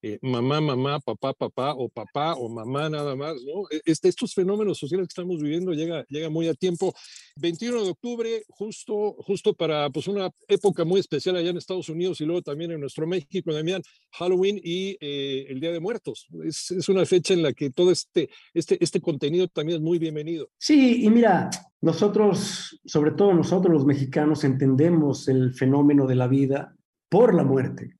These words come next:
Speaker 2: Y no se
Speaker 1: Sí.
Speaker 2: puede disfrutar la vida sin entender también lo que significa la muerte, que es un paso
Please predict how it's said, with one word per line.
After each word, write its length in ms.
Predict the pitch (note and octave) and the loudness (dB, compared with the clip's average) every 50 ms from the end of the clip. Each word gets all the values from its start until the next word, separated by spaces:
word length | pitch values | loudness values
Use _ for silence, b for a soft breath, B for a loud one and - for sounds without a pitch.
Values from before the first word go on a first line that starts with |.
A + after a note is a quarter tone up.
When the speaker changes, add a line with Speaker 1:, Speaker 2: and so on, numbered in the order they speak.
| _ _ | _ _
Speaker 2:
Y 100 | - C#3 | 2 4
no 100 | D#3 E3+ | 4 4
se 140 | D#3+ - - | 2 0 -2
Speaker 1:
Sí. 60 | - | 2
Speaker 2:
puede 600 | E3+ F#3+ G#3 G#3 F#3+ E3 D3 C#3+ C3+ C3 B2+ B2 | 2 4 4 4 4 4 4 4 4 2 0 0
disfrutar 480 | A2+ C3+ C3 C3 D3+ C#3 C3+ D3 C#3+ C#3+ | 0 0 0 0 0 0 0 2 4 4
la 120 | C#3 C3 | 4 4
vida 320 | B2+ C3+ C3+ C3 C3+ C3+ C3 | 4 4 4 4 2 0 0
sin 320 | - - - G3+ G3 F3+ E3 | -2 0 2 2 4 4 6
entender 540 | D3+ C#3 - C#3+ C3+ C3+ D#3 E3+ D3+ C3+ - | 4 4 4 4 4 4 4 4 4 2 2
también 360 | C3+ C3+ C3 D3 E3 D#3 D3 | 0 2 4 4 4 4 2
lo 80 | C#3+ | 2
que 80 | C#3+ B2+ | 0 -2
significa 480 | B2 A#2+ B2+ B2+ A#2+ B2 C3+ C3 - C3+ | -2 2 2 2 2 2 -2 -2 0 0
la 80 | C3 B2+ | 2 4
muerte, 460 | B2+ B2+ B2+ B2 B2 - C#3+ C3+ C3+ | 4 4 4 2 0 -2 -4 -4 -2
que 240 | - C3 B2+ B2+ B2+ | 0 0 2 2 2
es 140 | B2+ - | 0 0
un 160 | C3+ C3 C3 - | -2 -2 -2 -2
paso 540 | C3 A#2+ A#2 - - C3 C3 C3 C3 C3 | -6 -6 -6 -4 -4 -2 -2 -2 -2 -4